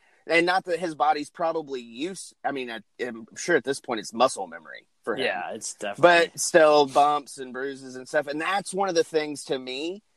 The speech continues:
Speaker 1: Like, I watched, uh, Kenny Omega was at, uh, London, Ontario Comic Con this past weekend, and I watched his panel, and it was, like, an hour, and it was really good.
Speaker 2: Yeah.
Speaker 1: But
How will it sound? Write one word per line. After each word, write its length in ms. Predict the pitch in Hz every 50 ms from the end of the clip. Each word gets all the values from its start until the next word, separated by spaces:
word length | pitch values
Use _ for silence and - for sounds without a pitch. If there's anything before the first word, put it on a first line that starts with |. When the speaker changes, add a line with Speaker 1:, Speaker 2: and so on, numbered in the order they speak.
| _ _ _ _ -
Speaker 1:
Like, 200 | 147 151 139 156
I 80 | 151 151
watched, 540 | 143 143 143 143 143 147 - - - - -
uh, 400 | 123 127 120 117 104 98 92 82 - - _ _ _
Kenny 240 | - 165 160 160
Omega 640 | 156 147 135 131 127 123 123 117 127 120 117 113 117 - _ _ _ _ _ _ _ -
was 240 | 127 135 127 120
at, 240 | 131 123 117 117 110 - - 101
uh, 300 | 110 107 104 98 92 95
London, 400 | 107 113 139 147 147 147 139 135
Ontario 680 | 131 127 123 - - 139 127 123 123 120 117 113 110 110
Comic 360 | - - 131 127 120 117 107 -
Con 580 | - 123 113 113 113 113 113 110 110 107 110 _ _ _ -
this 160 | 127 123 -
past 240 | - 127 117 - -
weekend, 380 | 123 117 113 - 110 104 104 107
and 200 | 104 101 98 -
I 100 | - 120
watched 320 | 113 113 113 - - -
his 140 | - 107 -
panel, 380 | - - 135 147 143 123 107 101
and 80 | 95
it 60 | 82
was, 80 | 85 104
like, 80 | 113 98
an 80 | 92
hour, 340 | 95 117 131 131 110 90 87
and 80 | 90 92
it 80 | 64
was 220 | 95 92 - - - _ _ _ _
really 340 | - 107 127 160 185 131 101
good. 300 | 98 135 151 123 98 98 - _ _ _ _ -
Speaker 2:
Yeah. 280 | 95 104 104 104 98 -
Speaker 1:
But 360 | 147 147 143 139 131 123